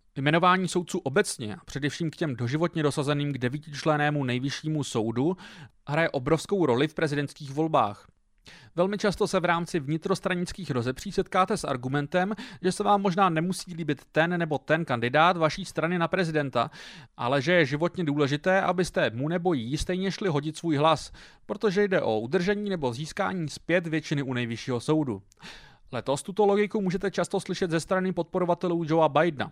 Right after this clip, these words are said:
na adresu některých váhajících voličů, kteří v primárkách podporovali Bernieho Sanderse. V minulých volbách právě tato logika dovedla spoustu sociálně konzervativních voličů do náruče Donalda Trumpa.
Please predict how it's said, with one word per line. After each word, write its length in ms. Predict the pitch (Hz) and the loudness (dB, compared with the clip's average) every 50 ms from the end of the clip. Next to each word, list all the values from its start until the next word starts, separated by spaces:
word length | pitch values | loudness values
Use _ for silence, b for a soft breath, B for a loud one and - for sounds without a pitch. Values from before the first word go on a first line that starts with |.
| - - | -10 -14
na 100 | - 110 | -10 -6
adresu 400 | 160 175 185 214 208 185 - 214 | -6 -4 -2 0 -2 -2 -2 -2
některých 420 | 196 190 180 - 196 175 139 117 117 | -4 -4 -4 -4 -4 -4 -4 -2 2
váhajících 520 | 120 127 131 175 196 202 - - 196 160 | 6 6 6 6 4 -2 -4 -8 -6 -2
voličů, 420 | 147 151 160 165 - - 196 196 | 0 0 0 0 -2 -4 -8 -8
kteří 280 | 170 - - 170 165 165 | -6 -4 -6 -4 -4 -6
v 60 | 147 | -6
primárkách 580 | - 165 156 156 156 156 156 - 170 160 - - | -4 -2 0 2 4 2 2 2 0 -2 -2 -4
podporovali 540 | - 147 - - 151 143 139 139 139 139 131 | -8 -8 -4 0 0 2 2 4 2 2 2
Bernieho 380 | 123 123 113 117 120 117 117 | 2 0 0 0 -2 -4 -4
Sanderse. 520 | 113 - 139 135 143 147 135 - 127 98 95 _ _ _ _ _ _ B B B B B B | -4 -4 -4 -2 -2 -2 -2 0 -2 -2 -4 _ _ _ _ _ _ B B B B B B
V 40 | 120 | -4
minulých 380 | 131 143 151 165 190 214 196 160 | -2 0 4 4 4 4 2 2
volbách 380 | 175 190 180 196 196 190 190 | 2 2 4 6 4 4 4
právě 300 | - 208 202 196 190 165 | 4 4 4 6 4 4
tato 320 | - - 110 107 - 139 131 | 2 2 0 0 2 2 2
logika 360 | 143 151 151 165 160 - 208 | 2 4 2 2 4 4 4
dovedla 320 | 190 196 190 208 208 196 | 4 4 2 2 2 2
spoustu 400 | 175 - - 190 185 - - 175 | 0 0 -2 -4 -4 -4 -4 -10
sociálně 600 | - - 135 117 - - 160 160 165 185 190 190 | -8 -4 -4 -4 0 4 4 6 6 4 4 2
konzervativních 720 | - 175 156 156 160 175 196 196 - 220 208 185 190 160 123 | 0 0 0 2 2 2 2 2 2 0 -2 -2 -2 -2 -2
voličů 420 | 110 110 110 117 131 - - 208 190 | 0 0 0 0 0 -2 -4 0 4
do 100 | 208 202 | 4 6
náruče 420 | 208 202 196 202 196 - - 202 | 6 6 4 4 2 2 2 2
Donalda 360 | 185 190 185 185 185 180 185 | 2 4 4 4 4 4 2
Trumpa. 440 | 180 - 190 190 190 - - 107 98 | 2 2 2 2 2 2 0 0 0